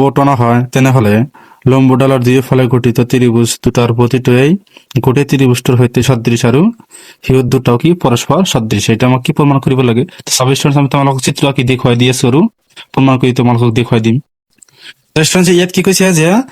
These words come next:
যদি এটা সমকোণী ত্রিভুজ, ত্রি-, ত্রিভুজৰ কি সমকোণ, তো চাবা আমি চিত্রটা আঁকি লম ইয়াত। ত্রিভুজটো কি? সমকোণী ত্রিভুজ। আঁকি দিয়া, ইয়াত আঁকি দিয়া।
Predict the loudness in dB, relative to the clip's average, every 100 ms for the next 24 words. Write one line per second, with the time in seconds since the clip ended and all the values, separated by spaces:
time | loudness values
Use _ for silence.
0 | -10 -2 0 2 2 2 2 2 2 2
1 | 0 0 0 2 0 -4 -2 -2 -2 _
2 | _ _ _ -2 0 2 2 0 0 0
3 | 0 2 2 2 0 -2 -4 _ _ _
4 | _ _ -4 -2 -2 -2 -2 0 2 0
5 | -4 -4 -4 -2 -2 0 0 2 2 0
6 | -4 -20 _ _ _ _ _ _ _ -20
7 | -20 -18 -2 2 2 0 -2 0 0 0
8 | -2 0 2 2 0 2 2 0 -2 -6
9 | -10 _ _ _ _ _ _ _ _ _
10 | _ _ _ _ _ -20 _ _ _ _
11 | _ _ _ -6 -2 0 2 2 0 -2
12 | 0 0 0